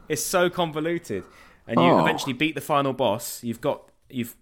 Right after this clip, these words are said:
Speaker 1: collected all the Time Gears, you restore peace in this time, and as you're floating back down from this tower,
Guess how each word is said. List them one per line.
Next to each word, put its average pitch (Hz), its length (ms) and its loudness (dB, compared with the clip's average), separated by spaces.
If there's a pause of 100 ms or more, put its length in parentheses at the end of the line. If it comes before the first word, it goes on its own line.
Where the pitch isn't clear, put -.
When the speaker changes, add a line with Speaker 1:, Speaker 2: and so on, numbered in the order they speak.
Speaker 1:
collected - 360 -4
all 147 60 -6
the 147 60 -6
Time 123 280 -4
Gears, 110 240 -4
you 113 80 -6
restore 151 560 -4
peace 135 360 -6
in 113 80 -4
this 127 200 -6
time, 107 400 -6 (240)
and 107 180 -10
as 143 220 -2
you're 151 120 -4
floating 147 480 -6
back - 260 -4
down 120 460 -2
from 117 180 -8
this 120 140 -6
tower, 123 520 -2